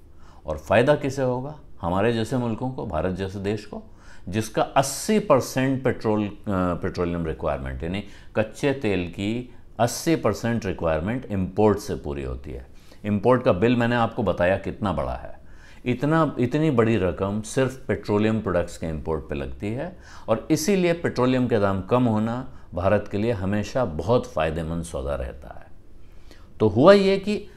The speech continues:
रूस ने ये संकेत दे दिया कि भाई, अब हम इस समझौते को आगे बढ़ाने के हक में नहीं हैं।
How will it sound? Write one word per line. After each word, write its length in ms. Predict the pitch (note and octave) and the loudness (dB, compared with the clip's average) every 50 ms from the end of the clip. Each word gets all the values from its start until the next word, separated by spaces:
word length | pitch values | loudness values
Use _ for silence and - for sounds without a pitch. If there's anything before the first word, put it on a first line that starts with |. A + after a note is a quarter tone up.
| - - - - - | -18 -18 -14 -8 -2
रूस 520 | F#2+ G#2+ C#3 F#3+ A#3+ A#3+ A3+ - - - | 2 4 6 6 6 6 4 0 -2 -4
ने 480 | G2 F2+ E2 D#2 C#2+ C2 C2 B1+ C2 - - - - D2+ | -2 -2 -2 -2 -4 -4 -6 -8 -8 -10 -14 -14 -10 -6
ये 260 | F2 F#2+ A2 A2 G#2 | -2 2 2 2 2
संकेत 520 | G#2+ - F#2 E2+ E2 - - B2+ C#3 C3 | 0 -2 -6 -6 -6 -2 2 2 2 2
दे 200 | G2+ F2 F2 D#2 | 2 0 -2 -2
दिया 320 | C#2+ C#2+ D2+ E2+ G2 C3+ - - - - - - - - - - - - - - - - - - - - - - - - - - - | -2 -4 -6 -6 -6 -8 -10 -14 -16 -18 -18 -18 -16 -16 -14 -16 -16 -16 -16 -18 -18 -18 -18 -20 -18 -20 -20 -20 -18 -16 -16 -12 -8
कि 80 | A2+ F2+ | -4 4
भाई, 200 | F2+ A2 C3+ C3+ - - C#3 | 4 4 4 4 2 8 8
अब 140 | D3+ C3+ A2+ | 8 8 8
हम 300 | G2+ G#2 A2+ B2 B2 - | 4 2 0 0 0 -2
इस 200 | B2+ B2+ - - | -2 -2 -2 -2
समझौते 520 | G#2+ F#2 F2 E2 F2+ F2+ F2+ - A#2 A#2 | -2 -2 0 0 0 0 0 0 -2 -4
को 240 | A2+ C3 B2 - - - | -2 -2 -6 -6 -2 0
आगे 280 | G2 G2 G2+ G#2 A2 G2 | 2 2 2 2 0 0
बढ़ाने 400 | F2 D#2 D2 D2 D2+ E2+ G2 G#2+ | 0 -2 -2 -2 -4 -6 -6 -6
के 100 | A#2 A2 | -6 -6
हक 240 | D#2 D2 C#2 C#2 C#2+ | -6 -6 -6 -6 -6
में 120 | E2 E2+ D2 | -6 -6 -6
नहीं 240 | - - C#2+ - | -8 -10 -12 -12
हैं। 220 | B1+ - - - | -14 -14 -18 -18